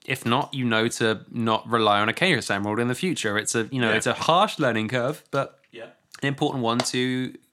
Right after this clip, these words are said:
Speaker 1: get onto.
Speaker 3: And much like any prize,
Speaker 1: Mm-hmm.
Speaker 3: someone's gotta win it.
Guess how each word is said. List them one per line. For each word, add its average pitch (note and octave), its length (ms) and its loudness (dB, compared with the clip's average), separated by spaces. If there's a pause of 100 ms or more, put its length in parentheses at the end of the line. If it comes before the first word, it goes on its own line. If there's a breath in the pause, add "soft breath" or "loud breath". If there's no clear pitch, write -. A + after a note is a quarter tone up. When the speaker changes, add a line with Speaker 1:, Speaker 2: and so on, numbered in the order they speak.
Speaker 1:
get - 140 -4
onto. - 260 -6 (240)
Speaker 3:
And D3 240 -2
much D3+ 260 -2
like B2+ 300 0
any A2+ 460 0 (280)
prize, F2+ 480 -2 (240)
Speaker 1:
Mm-hmm. A2+ 160 -20 (200)
Speaker 3:
someone's - 560 -4
gotta F2 160 -4
win F2 140 -4
it. - 80 -10